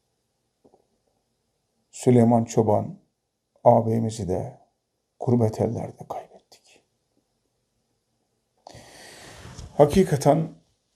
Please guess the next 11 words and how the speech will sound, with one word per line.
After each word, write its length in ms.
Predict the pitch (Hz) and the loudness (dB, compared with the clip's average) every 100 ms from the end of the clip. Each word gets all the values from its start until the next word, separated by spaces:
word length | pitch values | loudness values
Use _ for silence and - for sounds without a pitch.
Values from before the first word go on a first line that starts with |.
| _ | _
çok 280 | - - - | -6 -6 -4
güzel 340 | 127 131 127 117 | 2 6 6 4
bir 60 | |
insandı, 520 | 117 101 - 113 107 | 0 -2 -4 -6 -6
çok 360 | 101 156 135 - | -6 -4 -4 -2
değerli 360 | 143 127 147 147 | 0 0 -2 -8
bir 100 | 123 | -10
insandı. 480 | - - - 165 - - _ _ _ _ _ _ _ _ _ _ _ _ _ _ _ _ _ _ _ _ _ _ - - - - - _ - | -14 -14 -14 -18 -20 -20 _ _ _ _ _ _ _ _ _ _ _ _ _ _ _ _ _ _ _ _ _ _ -20 -20 -20 -20 -20 _ 4
Antalya'da 960 | 139 143 170 160 151 135 143 - - - - _ | 4 4 2 2 4 4 4 2 -8 -16 -20 _
ilk 440 | 165 165 127 - - | 4 4 2 -14 -12
yurdun 800 | 156 139 147 127 135 131 - | -4 2 4 4 2 0 -6